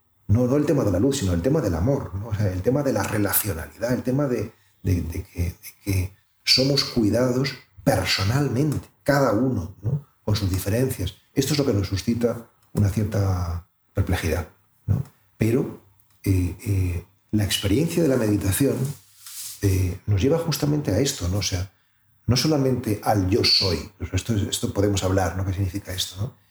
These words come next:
Sino, sino yo soy amado.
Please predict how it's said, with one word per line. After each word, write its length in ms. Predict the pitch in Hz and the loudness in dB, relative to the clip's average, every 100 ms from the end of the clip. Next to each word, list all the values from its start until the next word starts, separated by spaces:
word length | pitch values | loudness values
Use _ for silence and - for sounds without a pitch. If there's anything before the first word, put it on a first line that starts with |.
| _ _ | _ _
Sino, 500 | - 101 90 92 - _ _ _ | -2 2 2 -2 -6 _ _ _
sino 280 | - 85 80 | 0 2 2
yo 160 | 90 139 | 2 2
soy 640 | - 143 160 180 - - _ _ | 2 2 2 0 -4 -10 _ _
amado. 460 | - 85 139 110 - | -4 0 2 0 -6